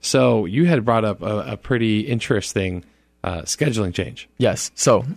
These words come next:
Speaker 2: I am, uh, I am officially pitching this.
Speaker 1: Okay.
Speaker 2: <laughs> And I guess, uh,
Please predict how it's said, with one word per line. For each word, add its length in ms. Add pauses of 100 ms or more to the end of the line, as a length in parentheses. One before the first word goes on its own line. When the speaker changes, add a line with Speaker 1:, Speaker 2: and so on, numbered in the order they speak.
(280)
Speaker 2:
I 180
am, 140
uh, 280
I 120
am 140
officially 320
pitching 320
this. 320 (480)
Speaker 1:
Okay. 340 (220)
Speaker 2:
<laughs> 220
And 100
I 60
guess, 360
uh, 500